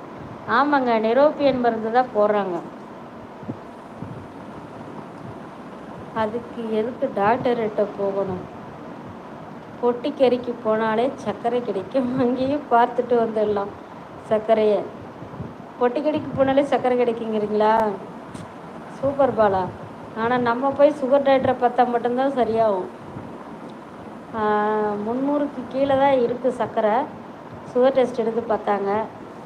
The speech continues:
என்ன போனனே ஊசியா குத்து, குத்துன்னு குத்தி போட்டாங்க. வலி தாங்க முடியலைங்க, செம்ம குத்து. ஊசி மூ-, ரெண்டு இன்ஜெக்ஷன் போட்டாங்க. பல்லுல வலி தெரியாம இருக்கிறக்கு ஒரு ஊசியை போட்டாங்க. பிளட் டெஸ்ட் எடுத்து பார்த்தாங்க சுகருக்கு.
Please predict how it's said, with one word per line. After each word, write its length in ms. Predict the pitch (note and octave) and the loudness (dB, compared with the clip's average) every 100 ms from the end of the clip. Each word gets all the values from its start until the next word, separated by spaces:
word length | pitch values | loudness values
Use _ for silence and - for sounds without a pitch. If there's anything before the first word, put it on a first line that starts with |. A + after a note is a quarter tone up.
| - | -6
என்ன 240 | G3+ A#3 B3+ | -4 -2 -2
போனனே 480 | - A3+ A#3 A#3+ B3 A#3+ | 2 4 4 2 0 0
ஊசியா 680 | B3 B3+ - A#3+ B3 C4+ C#4+ | 0 -2 2 4 6 4 2
குத்து, 400 | B3+ - B3+ B3 | -4 0 2 2
குத்துன்னு 420 | - C#4 C#4 - | 0 -4 -2 -2
குத்தி 200 | B3+ C#4 | -2 -2
போட்டாங்க. 440 | C4 A#3 A3+ A#3 | 2 4 4 4
வலி 240 | G3+ G3+ A#3 - | 2 0 0 0
தாங்க 340 | G3 G#3 A#3+ | 2 2 -2
முடியலைங்க, 500 | A3+ G#3+ G#3 G3+ G3+ - - - - - - - - | -2 -2 -2 -4 -6 -8 -12 -16 -16 -16 -12 -12 -2
செம்ம 320 | G#3 G#3 A#3+ A#3+ | 0 0 -2 -6
குத்து. 240 | A#3+ - D4 G4+ G#3+ | -8 -6 -4 -4 -6
ஊசி 240 | A#3 A#3 B3 G#3+ | -6 -4 -4 -2
மூ-, 360 | A3+ B3 A#3 | -2 0 2
ரெண்டு 420 | A3 G#3+ G#3+ A3 | 2 2 2 0
இன்ஜெக்ஷன் 500 | A3 A#3 C#4+ - C#4 C4 | 0 -2 -2 0 -2 0
போட்டாங்க. 380 | B3 B3 A#3+ A#3+ C4 C4+ - - - - - A3 | 0 2 2 2 2 0 -4 -14 -14 -14 -8 -2
பல்லுல 460 | A3 B3 C#4 B3+ | 0 2 4 4
வலி 240 | A3+ A#3 B3+ | 4 4 4
தெரியாம 460 | B3 B3 B3 A#3+ | 4 4 2 2
இருக்கிறக்கு 340 | A3+ G#3+ G#3+ G#3+ | 0 -2 -2 0
ஒரு 120 | G#3 | 0
ஊசியை 400 | A#3 B3 B3 A#3 | 0 0 0 0
போட்டாங்க. 440 | A3+ A3 A3+ A#3 B3 B3+ - - | 0 0 2 2 2 2 0 -6
பிளட் 280 | G#3 A3 A3 | 0 2 4
டெஸ்ட் 260 | C4+ - | 2 2
எடுத்து 280 | A#3+ A#3 A#3 A3+ | -2 -2 -2 0
பார்த்தாங்க 340 | A3+ A3 G#3+ | 0 0 0
சுகருக்கு. 600 | G#3 G#3+ G#3+ A3+ G3+ G#3+ | -2 -4 -2 -2 0 -2